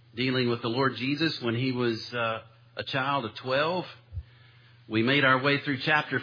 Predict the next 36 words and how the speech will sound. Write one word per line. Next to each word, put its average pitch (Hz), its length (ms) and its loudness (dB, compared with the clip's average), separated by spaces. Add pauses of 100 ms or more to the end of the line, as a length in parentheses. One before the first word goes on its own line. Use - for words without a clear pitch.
four, 175 340 0
and 120 100 -2
then 151 160 2
we 123 120 0
jumped 151 280 -2
back 156 240 -2
to 123 60 -12
chapter 156 400 -4
one 170 420 -2 (320)
as 107 160 -8
we, 117 300 2
uh, 107 120 0
found 123 260 0
ourselves 127 440 2
in 117 60 -2
the 113 140 0
Advent 131 380 -4
season. 107 420 -12 (720)
And 110 100 -2
so 123 140 2
then, 165 200 6
having 143 340 2
caught 160 300 -2
back 131 260 0
up 147 220 -2
to 127 80 -2
where 139 260 0
we 117 140 -2
started, 170 560 0 (1400)
we're 113 160 2
leapfrogging 143 720 2
over 151 340 2 (680)
and 113 280 -12
picking 135 280 -2
up 123 200 0
with 120 160 -4